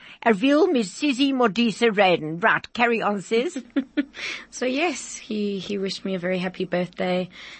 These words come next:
Speaker 2: and encouraged me to continue to do well in school. And, um, and then later on, I think I received, for many years thereafter, um, birthday cards, um, every year wishing me happy birthday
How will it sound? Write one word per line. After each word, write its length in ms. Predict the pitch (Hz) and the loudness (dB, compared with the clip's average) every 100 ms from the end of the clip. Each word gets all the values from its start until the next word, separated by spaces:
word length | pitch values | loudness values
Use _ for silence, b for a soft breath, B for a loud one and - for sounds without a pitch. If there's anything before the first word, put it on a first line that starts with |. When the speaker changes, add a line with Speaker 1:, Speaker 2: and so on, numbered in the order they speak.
| B | B
Speaker 2:
and 260 | 170 175 170 | -4 -2 -2
encouraged 480 | 180 - 175 170 185 | -4 -2 0 0 -2
me 140 | 170 | -6
to 300 | - 190 175 | -4 -2 -2
continue 400 | - 175 190 180 | -4 -6 -2 -4
to 140 | 180 170 | -4 -6
do 120 | 175 | -4
well 200 | 180 185 | -2 -2
in 160 | 185 185 | -2 -2
school. 600 | - 196 185 175 170 165 B B B B _ | -4 -2 0 0 -2 -6 B B B B _
And, 580 | 180 170 165 170 165 165 | -4 0 0 2 0 -2
um, 760 | - 170 160 160 160 165 165 - - | -2 0 0 0 0 0 -2 -6 -6
and 140 | 175 185 | -2 -2
then 160 | 196 185 | 0 -2
later 360 | 190 190 220 208 | -4 -4 -2 0
on, 180 | 214 208 | 0 -2
I 80 | 190 | -4
think 320 | 214 214 - | -4 -4 -2
I 40 | |
received, 680 | 202 190 - 208 208 190 - B B B B B | -2 -4 -4 -2 -2 -4 -16 B B B B B
for 340 | - - 202 | -8 0 2
many 360 | 196 233 302 240 | 6 6 6 8
years 300 | 165 160 - | 6 6 4
thereafter, 760 | 170 170 160 160 - - - 370 B B B B - | 4 6 4 2 -4 0 0 0 B B B B -4
um, 340 | 185 185 185 | -2 0 0
birthday 460 | 185 269 339 - 190 | 2 4 4 2 0
cards, 580 | - 151 - - - - b b b b - | 0 -2 -4 -8 -16 -18 b b b b -6
um, 320 | 175 170 170 | -2 0 0
every 280 | 180 165 185 | -2 -2 -2
year 340 | 175 156 160 | 0 0 0
wishing 340 | 160 156 - 170 | -2 -6 -2 -2
me 80 | |
happy 260 | 156 160 170 | -2 -4 -8
birthday 440 | 165 151 - - | -8 -10 -10 -12